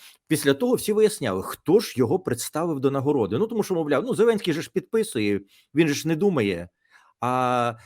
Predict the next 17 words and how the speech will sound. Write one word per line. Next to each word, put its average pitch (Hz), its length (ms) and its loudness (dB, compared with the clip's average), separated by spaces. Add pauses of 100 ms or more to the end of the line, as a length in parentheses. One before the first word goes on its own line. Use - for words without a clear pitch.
(120)
відділ 143 440 4
нагородний 135 520 2
в 131 80 2
Офісі 135 300 -2
Президента, 147 640 -2
ну, 277 100 -4
вони 262 220 -4
подивилися, 226 500 -2
документи 180 560 -2
є 202 180 -2
і 175 80 2
все. - 340 -6 (180)
Хто 262 160 -2
представив? 151 320 -2
Кажуть, 131 260 -2
Держтелерадіо 147 680 0
представило. 87 680 -10